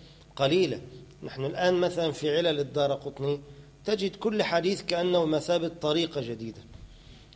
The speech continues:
اليوم تقدم الوصل على الإرسال،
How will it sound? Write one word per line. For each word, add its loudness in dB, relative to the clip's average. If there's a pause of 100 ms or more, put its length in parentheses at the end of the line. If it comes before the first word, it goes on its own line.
(140)
اليوم 2
تقدم 0 (220)
الوصل 0
على 0
الإرسال، -2